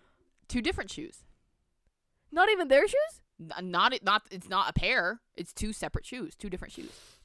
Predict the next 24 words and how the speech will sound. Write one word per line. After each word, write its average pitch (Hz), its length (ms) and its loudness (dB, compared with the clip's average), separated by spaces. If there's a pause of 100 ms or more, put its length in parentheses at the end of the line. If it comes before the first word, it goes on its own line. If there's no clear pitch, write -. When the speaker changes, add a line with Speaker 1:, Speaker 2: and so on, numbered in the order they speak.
(1500)
Speaker 1:
So, 175 240 -4 (360)
Speaker 2:
I - 40 -12
don't 370 120 -2
Speaker 1:
the 359 60 0
Speaker 2:
like 320 280 -8
that. 151 280 -12 (1500)
Speaker 1:
the 180 100 -12
jean 240 280 -4
shorts - 420 -10 (240)
were 180 120 -6
found 180 380 2
fourteen 262 440 0
hours 220 420 2
o-, 180 240 0
of 185 100 -6
walking 190 300 2
distance 185 300 -8
away 175 460 0
from 190 200 -4
the 170 60 -4
backpack - 460 0 (760)
on 185 180 4
the 180 80 -6
top 269 320 4